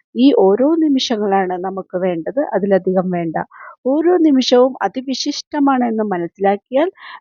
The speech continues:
വേറെ സന്തോഷം അന്വേഷിച്ചു പോകേണ്ടതില്ല. ഓഷോ പറയുന്നത്, "ഇതിനു വേണ്ട ഏറ്റവും നല്ല പരിശീലനം ലക്ഷ്യം മനസ്സിൽ കണ്ട് ജീവിക്കുന്ന മാനസികാവസ്ഥ ഉപേക്ഷിക്കുക, ഫലം ഇച്ഛിക്കാതെ കർമ്മം ചെയ്യുക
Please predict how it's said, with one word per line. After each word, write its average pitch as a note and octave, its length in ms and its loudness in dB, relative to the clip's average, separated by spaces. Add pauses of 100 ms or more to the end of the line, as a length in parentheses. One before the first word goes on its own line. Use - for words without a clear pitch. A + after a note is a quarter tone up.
വേറെ A#3 220 0
സന്തോഷം A#3+ 600 -2
അന്വേഷിച്ചു G#3+ 520 -4
പോകേണ്ടതില്ല. F3+ 840 -2 (1700)
ഓഷോ C4+ 420 2
പറയുന്നത്, G#3+ 600 0
"ഇതിനു A3 320 -2
വേണ്ട G#3+ 360 -2 (100)
ഏറ്റവും C4+ 640 0
നല്ല G3+ 220 0
പരിശീലനം G3+ 840 -2
ലക്ഷ്യം B3 600 -2
മനസ്സിൽ G#3 420 -4
കണ്ട് F#3+ 320 -2
ജീവിക്കുന്ന F#3+ 580 0
മാനസികാവസ്ഥ G3 1160 -2 (460)
ഉപേക്ഷിക്കുക, G3 1000 0
ഫലം C4 320 -2
ഇച്ഛിക്കാതെ F3+ 680 -8
കർമ്മം F#3+ 380 -2
ചെയ്യുക F3 540 0